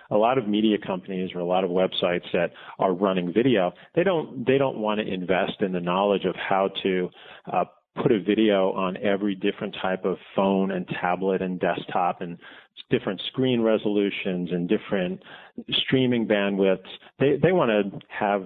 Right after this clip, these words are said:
somebody else who focuses exclusively on that and worries about all the change and innovation and, and has a product that works. We, we are that product. So the aha moment for us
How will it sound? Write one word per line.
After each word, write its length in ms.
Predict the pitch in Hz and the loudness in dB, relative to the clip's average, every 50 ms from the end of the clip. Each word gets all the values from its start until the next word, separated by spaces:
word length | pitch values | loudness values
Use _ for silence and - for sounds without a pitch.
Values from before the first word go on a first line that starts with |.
| 92 - - _ _ _ _ _ _ _ _ _ - - - - | -8 -16 -20 _ _ _ _ _ _ _ _ _ -16 -8 -2 -2
somebody 320 | 139 127 127 117 113 113 | 0 2 2 4 4 4
else 200 | 107 101 98 - - - | 4 2 2 0 -2 -2
who 220 | - 101 95 87 80 - - - | -2 0 0 -2 -4 -4 0 2
focuses 500 | 120 113 - - 110 - - 104 82 82 | 2 2 2 0 -2 -2 -2 -6 -6 -6
exclusively 840 | 85 - - - _ - 139 143 143 131 - - 110 87 95 92 | -8 -10 -12 -16 _ -2 0 0 0 0 0 0 0 0 2 0
on 200 | 90 85 85 85 | 2 0 0 0
that 260 | 90 87 87 92 - - - - - - | 0 0 -2 -2 -4 -6 -14 -14 -8 -6
and 200 | 107 101 101 101 | -4 -4 -2 0
worries 320 | 110 117 123 131 110 - | 2 4 4 4 2 2
about 420 | 104 87 101 92 87 87 90 - - - - - _ - | 2 2 4 4 4 2 0 -2 -6 -16 -20 -20 _ -4
all 180 | 117 104 98 | 0 0 2
the 80 | 98 101 98 - - | 0 0 0 -2 -2
change 240 | 107 95 95 95 87 | 0 -2 -2 -4 -6
and 160 | 87 90 92 | -6 -4 -2
innovation 640 | 92 92 90 - 92 90 90 87 - - 92 87 | -2 -2 0 0 2 2 2 0 0 0 0 0
and, 200 | 95 92 90 90 | 0 -2 -2 -4
and 160 | - - 92 90 | -4 -6 -6 -4
has 220 | - - 98 90 | -2 -2 -2 -2
a 60 | 95 - | -2 -2
product 380 | - - 98 92 90 90 - | 0 0 2 2 2 0 -2
that 80 | 98 95 | -4 -2
works. 340 | 90 104 127 127 101 90 - - - - - - | 2 2 4 2 2 0 -4 -10 -20 -20 -12 -4
We, 240 | 107 113 127 135 - 117 98 | 0 0 0 0 0 -4 0
we 140 | 104 120 120 | 2 4 4
are 200 | 117 98 104 104 | 4 4 4 4
that 200 | 92 87 82 82 | 2 2 0 0
product. 440 | - - 123 113 107 90 80 78 - - - | 0 0 2 2 4 2 0 -2 -4 -4 -2
So 240 | 104 95 90 87 85 - - - _ - | -2 0 0 -2 -4 -8 -16 -12 _ 0
the 120 | 107 104 | 0 2
aha 280 | 104 117 117 127 123 110 | 2 2 2 0 0 0
moment 340 | 107 107 104 104 95 90 - | 0 0 -2 -2 -4 -6 -2
for 160 | - 92 95 | 0 2 2
us 140 | 110 120 110 | 2 2 0